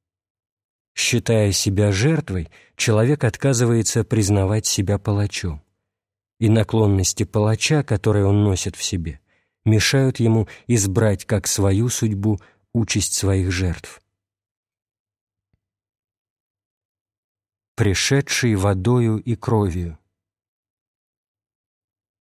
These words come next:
Перед лицом распятого Иисуса человек обнаруживает, что стоит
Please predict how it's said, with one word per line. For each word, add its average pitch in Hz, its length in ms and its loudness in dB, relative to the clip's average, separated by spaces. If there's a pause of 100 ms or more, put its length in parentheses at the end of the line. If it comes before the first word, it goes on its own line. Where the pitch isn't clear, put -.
(1120)
Перед 104 300 0
лицом 113 480 0
распятого 101 760 -2
Иисуса 95 640 -4 (480)
человек 117 480 2
обнаруживает, 117 800 2
что - 240 -4
стоит 113 500 0